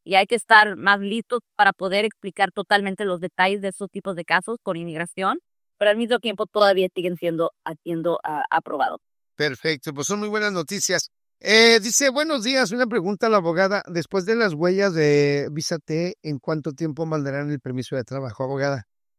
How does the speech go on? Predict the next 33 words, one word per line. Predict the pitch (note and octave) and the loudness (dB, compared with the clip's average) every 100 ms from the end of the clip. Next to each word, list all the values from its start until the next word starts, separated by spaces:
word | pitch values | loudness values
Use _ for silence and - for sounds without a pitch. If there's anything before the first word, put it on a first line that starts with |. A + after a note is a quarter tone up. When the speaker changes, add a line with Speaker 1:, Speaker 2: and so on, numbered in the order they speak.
| _ _ _ _ _ _ _ _ | _ _ _ _ _ _ _ _
Speaker 1:
Bueno, | D4 C#4+ A#3+ | 4 6 4
el | A3+ | 4
caso | C#4 B3+ E4+ | 4 4 2
visa | C#4 C#4+ D#4 | 0 0 0
T, | C#4 C#4 F4 | 2 4 4
víctimas | B3 - B3+ A3+ | 0 -4 -2 -2
de | G#3 | 0
trata, | G#3+ A3 B3+ | 4 4 4
igual | G3+ G#3 | 4 4
en | A#3+ | 4
base | F#3 G3 A3 | 2 2 2
de | F#3+ | 2
abuso, | F3 F3+ G#3 G#3 | 2 0 -2 0
o | G3+ | 0
si | - F3+ | -2 -6
alguien | F#3+ F#3+ | -6 -8
te | F3 | -6
está | - F#3+ | -2 0
obligando | F#3+ F3+ F#3+ F#3+ | 0 -2 -4 -4
a | |
hacer | - F#3 | -2 0
algo | F3+ F#3 | 0 -4
contra | F#3+ E3 E3+ | -6 -8 -8
tu | F3 | -6
voluntad, | D#3+ E3 D#3 F3 F3 | -6 -6 2 4 4
un | F3 | 4
patrón, | F3 E3 F3 E3+ | -2 -2 -2 -4
una | E3+ E3 D#3 | -2 0 0
pareja, | - E3 E3+ - | 0 -2 -4 -4
un | D#3 | -8
coyote, | D3+ D#3+ F3 E3 | -4 -2 -2 0
algo | D3+ D#3 D#3+ | -2 -2 -4
así, | - G3+ | -4 -6